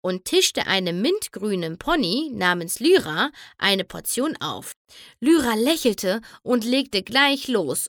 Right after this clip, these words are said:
um das leckere Essen zu verputzen. "Das hier kann ein Pony hochheben." Na klar, ein kleines weißes Kaninchen mit schwarzen Löffeln hoppelte zu Sea Swirl und hob das Pony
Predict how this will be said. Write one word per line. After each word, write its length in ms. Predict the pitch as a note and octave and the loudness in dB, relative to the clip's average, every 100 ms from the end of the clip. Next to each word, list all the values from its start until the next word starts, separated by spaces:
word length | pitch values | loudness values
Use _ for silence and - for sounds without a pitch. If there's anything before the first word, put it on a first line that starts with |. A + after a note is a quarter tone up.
| - | -2
um 180 | G#3 G3 | -2 0
das 280 | - - | -2 -4
leckere 560 | G3+ A3 A#3+ G3 G3 - | 0 2 2 -2 -4 -2
Essen 240 | G#3 - | -2 -2
zu 160 | E3+ E3+ | -4 -6
verputzen. 640 | - D3 - D#3 - F2 - - _ _ - | -8 -8 -6 -4 -4 -6 -12 -20 _ _ 4
"Das 320 | C#4+ - - | 6 6 4
hier 220 | C4 - | 4 2
kann 300 | - C#4 C#4 | 4 2 4
ein 220 | D4 F4 | 4 2
Pony 400 | - E4+ G4+ F#4+ | 2 6 8 8
hochheben." 1000 | D4+ D#4+ D4 D#4+ D#4 D4 B3 A#3 F3+ E3 - _ _ _ - | 8 6 4 2 2 2 0 -2 -4 -6 -12 _ _ _ -2
Na 420 | A3+ A#3+ A#3+ A#3+ | 4 6 8 4
klar, 540 | - F3 C#3 E2 - - - - - | 0 0 0 0 -6 -18 -16 -14 -2
ein 220 | A#3+ C4+ | 2 4
kleines 580 | C4+ D4+ D#4 E4+ F#4 - | 2 4 6 6 2 2
weißes 380 | G#3+ G#3+ A#3 - | 2 2 0 -2
Kaninchen 760 | - A3 F3 E3+ - D3 G#3 - - - | -2 -2 -2 -4 -6 -8 -8 -10 -18 -8
mit 220 | G#3 G#3 | -4 -2
schwarzen 640 | - G#3+ A#3 D#4+ - D4+ | -2 2 4 4 0 -2
Löffeln 600 | F#3+ F3+ F#3 C#3+ A#2+ A3+ A#3+ - _ _ G3+ | 0 0 -2 -4 -6 -6 -8 -18 _ _ -2
hoppelte 640 | A#3+ C#4+ A3 D#3+ D#3+ A3+ | 2 2 2 -2 -4 -4
zu 220 | - F3 | -6 -4
Sea 340 | E3 - C4 D4 | -2 0 0 0
Swirl 640 | - - D3 C3+ F#3 B3 - - - - | -2 -2 -2 0 -2 -4 -10 -20 -20 4
und 360 | A#3 A#3 - D4+ | 6 6 2 4
hob 280 | F#4 A4+ - | 4 4 2
das 220 | A#3+ - | -2 -2
Pony 380 | - A3+ A3+ | -4 -2 0